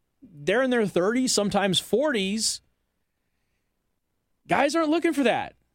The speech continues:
They're not. You know, women want to have their phase, okay?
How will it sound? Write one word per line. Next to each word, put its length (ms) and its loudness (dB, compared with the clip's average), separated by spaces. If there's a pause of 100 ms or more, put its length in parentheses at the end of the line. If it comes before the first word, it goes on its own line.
(1400)
They're 140 -2
not. 420 0 (2500)
You 80 0
know, 160 2
women 440 -2
want 160 0
to 60 0
have 680 -2 (920)
their 260 -2
phase, 960 -2 (640)
okay? 520 -2